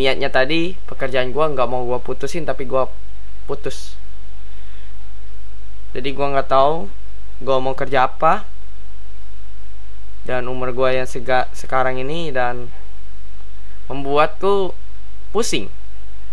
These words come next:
Karena gua banyak tanggungan. Gua banyak tanggungan, eh, buat, eh, buat token listrik. Tiap pa-, eh, tiap minggunya aku harus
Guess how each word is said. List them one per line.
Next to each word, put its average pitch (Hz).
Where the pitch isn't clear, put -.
Karena 127
gua 147
banyak 139
tanggungan. 131
Gua 131
banyak 123
tanggungan, 127
eh, 131
buat, 123
eh, 127
buat 127
token 127
listrik. 220
Tiap 135
pa-, 131
eh, 131
tiap 131
minggunya 139
aku 135
harus 131